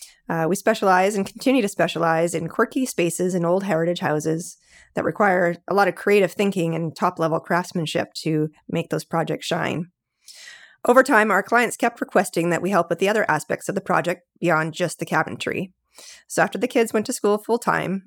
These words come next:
I took on expanding of the offerings to include full-on general contracting and project management for the projects of various sizes,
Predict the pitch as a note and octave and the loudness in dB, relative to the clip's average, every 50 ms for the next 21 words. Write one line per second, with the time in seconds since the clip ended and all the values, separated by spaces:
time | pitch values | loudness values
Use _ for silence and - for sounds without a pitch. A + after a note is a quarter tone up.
0 | - - - E3 - C4+ A#3 - - E4+ - F3+ F#3 F#3 A3+ - - - G#3 F#3+ | -10 -10 -10 -4 -2 -2 -2 -2 -4 -4 -2 0 0 0 -2 -4 -4 0 0 2
1 | G#3 A#3 A3+ G#3+ A3 - - - F#3+ F#3+ - - F#3 F#3+ F#3+ F#3 - - - _ | 2 2 0 0 -2 -4 -2 -2 -2 -2 0 -2 -2 0 0 -2 -4 -6 -12 _
2 | - - F3 E3+ E3+ E3+ - E3 D#3 E3+ - F3+ E3+ D#3+ - - A3 A3 A3 G3+ | -4 -2 -2 0 0 0 -2 -2 -4 -2 -2 -2 -2 -2 -2 0 2 2 2 2
3 | G3 G3 G3+ G3 F3+ F#3 F#3 F#3+ F#3 - E3 D#3+ D#3+ - E3+ D#3+ D#3 - E3 E3+ | 2 2 0 0 0 2 0 0 0 -2 -4 -2 -2 -2 -2 -4 -4 -4 -4 -4
4 | E3+ F3+ - _ - - - - - - - F#3+ - A3 F3+ F3 F#3+ - G#3 E3 | -4 -6 -8 _ -20 -20 -20 -16 -8 -4 -2 0 2 2 2 2 0 -2 -2 0
5 | D#3 D3+ D3+ F3+ F3 - - - - F3+ E3 - E3+ E3 F3 E3+ D#3 - - F3 | 0 -2 -2 -4 -4 -6 -6 -6 -6 -6 -4 -2 -2 -2 0 -2 -4 -6 -6 -4
6 | F3+ F#3 D#3+ D#3 - F#3+ - - - - - - - F3+ F3+ - - | -2 -2 0 0 0 -2 0 0 -2 -2 -2 -2 -4 -4 -4 -6 -8